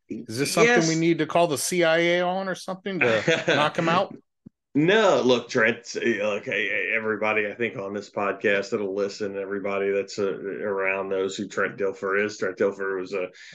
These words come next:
Speaker 2: you know, a, a very successful college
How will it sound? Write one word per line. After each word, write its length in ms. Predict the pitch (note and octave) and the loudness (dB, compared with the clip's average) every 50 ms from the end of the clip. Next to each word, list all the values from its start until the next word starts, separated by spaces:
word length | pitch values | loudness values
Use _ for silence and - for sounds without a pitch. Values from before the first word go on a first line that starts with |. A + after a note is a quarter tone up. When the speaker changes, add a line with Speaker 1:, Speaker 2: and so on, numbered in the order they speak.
| - _ _ - | -20 _ _ -2
Speaker 2:
you 140 | - G#2+ G2+ | 0 2 2
know, 180 | G2+ G2 F#2 | 4 2 2
a, 400 | D2+ G#2 G#2 F#2 F2+ _ - - | 2 0 0 -2 -4 _ -8 -6
a 140 | G#2 G2+ G2 | -6 -6 -6
very 340 | F#2+ G2 G#2+ G#2 A2 A2+ A2+ | -4 -2 -2 0 2 0 0
successful 880 | A2 - - A2 G#2+ - - - A2+ G2+ - - - A2+ A2 G#2 G2+ G2+ | -2 -4 -8 -8 -8 -8 -2 -2 -2 -2 -2 -4 -4 -2 0 0 0 -2
college 580 | - - G#2+ G#2 G#2 G#2+ G#2+ G#2+ G#2+ G#2+ - | -4 -6 -4 -2 0 0 0 0 -2 -4 -10